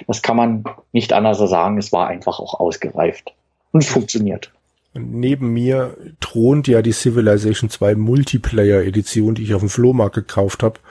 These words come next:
Speaker 1: Das war die rote Packung, ne?
Speaker 2: Nee, die ist auch so ein, so ein helles Braun.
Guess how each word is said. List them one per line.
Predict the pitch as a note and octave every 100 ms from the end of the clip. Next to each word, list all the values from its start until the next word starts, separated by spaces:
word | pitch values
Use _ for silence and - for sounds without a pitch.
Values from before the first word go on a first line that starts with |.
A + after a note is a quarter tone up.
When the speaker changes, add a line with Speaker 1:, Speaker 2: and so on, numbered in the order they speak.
| -
Speaker 1:
Das | A#2 A2
war | C3+
die | D#3
rote | C3 F#3+ G#3
Packung, | - G#2+ G#2 G2
ne? | G#2+ A3+ - _ _
Speaker 2:
Nee, | - C#3 B2+ F3
die | A3
ist | G#3+ -
auch | D#3+ -
so | C#3
ein, | A#2 A2+
so | A2+
ein | G#2
helles | A2+ A#2+
Braun. | - G2+ G2 C3